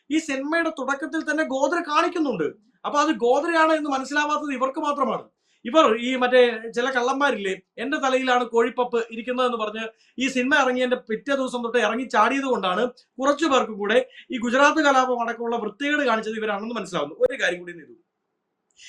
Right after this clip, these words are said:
ഇവരുടെ ബേസിക് പ്രശ്നം ഇപ്പൊ ബാബ ബജറംഗി എന്ന പേര് കാണിച്ചു എന്നുള്ളതാണ്. ഇപ്പൊ ഈ ബാബ ബജറംഗി എന്നുള്ള പേര് മാറ്റിയിട്ട് നാളെ മുതൽ ഡോറ ബുജി എന്നാക്കി ഇവർ സന്തോഷമാവോ?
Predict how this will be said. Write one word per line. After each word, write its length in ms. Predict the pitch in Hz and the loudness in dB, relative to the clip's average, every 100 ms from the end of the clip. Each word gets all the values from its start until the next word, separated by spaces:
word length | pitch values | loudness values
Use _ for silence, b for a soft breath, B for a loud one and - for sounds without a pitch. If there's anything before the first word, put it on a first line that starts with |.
| B | B
ഇവരുടെ 220 | 240 285 311 | 2 6 8
ബേസിക് 380 | 240 254 247 | 8 6 2
പ്രശ്നം 340 | 233 202 196 196 | 2 2 4 0
ഇപ്പൊ 160 | 208 190 | 2 4
ബാബ 500 | 175 214 262 311 311 | 8 8 8 8 6
ബജറംഗി 320 | 226 233 226 | 4 -2 -4
എന്ന 140 | 202 208 | -8 -8
പേര് 280 | 180 202 220 | -8 -8 -6
കാണിച്ചു 280 | 190 185 | -8 -8
എന്നുള്ളതാണ്. 380 | 196 175 160 139 | -18 -18 -14 -14
ഇപ്പൊ 440 | - _ _ - 240 | -16 _ _ -8 -6
ഈ 120 | 214 | -2
ബാബ 460 | 180 180 233 302 | 0 2 2 0
ബജറംഗി 280 | 302 294 285 | 0 -2 -2
എന്നുള്ള 220 | 294 285 | -4 -2
പേര് 240 | 285 247 254 | 0 2 2
മാറ്റിയിട്ട് 380 | 262 247 254 247 | 0 -6 -6 -2
നാളെ 180 | 240 | -2
മുതൽ 220 | 254 254 247 | -2 -2 -2
ഡോറ 460 | 208 240 294 320 | -2 2 4 4
ബുജി 200 | 254 202 | 2 -12
എന്നാക്കി 500 | 220 _ 226 240 233 | -18 _ -10 -10 -10
ഇവർ 180 | 247 247 | -12 -10
സന്തോഷമാവോ? 680 | 247 233 262 269 247 175 - | -8 -6 -6 -2 -4 -4 -10